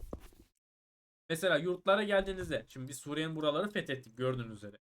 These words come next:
Yurt yapacağım. Direkt buraya tıkladığımda param yeterse tabii ki hepsine basacağım ama paramız yetmiyor. Eğer sizin dininde olmayan bir devletin topraklarını fethettiyseniz burada da din dönüştürmeniz gerekli.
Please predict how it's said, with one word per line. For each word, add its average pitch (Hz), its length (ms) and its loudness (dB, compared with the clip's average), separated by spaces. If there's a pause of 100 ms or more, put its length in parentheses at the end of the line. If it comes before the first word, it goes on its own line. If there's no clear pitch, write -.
(360)
Yurt 220 240 0
yapacağım. 117 360 0 (440)
Direkt 208 200 0
buraya 208 200 0
tıkladığımda 160 720 -2
param 170 340 0
yeterse 160 460 0
tabii 127 260 -2
ki 214 180 -6
hepsine 165 380 -6
basacağım 143 400 -2
ama 175 220 0
paramız 151 340 0
yetmiyor. 107 400 -8 (960)
Eğer 220 240 4 (1000)
sizin 202 280 -6 (260)
dininde 190 420 -2
olmayan 180 520 -2
bir 131 160 -4
devletin 123 400 -4
topraklarını 117 520 -8
fethettiyseniz 180 760 -6
burada 151 240 -4
da 196 220 0 (260)
din 202 380 -2
dönüştürmeniz 160 640 -4
gerekli. 131 460 -4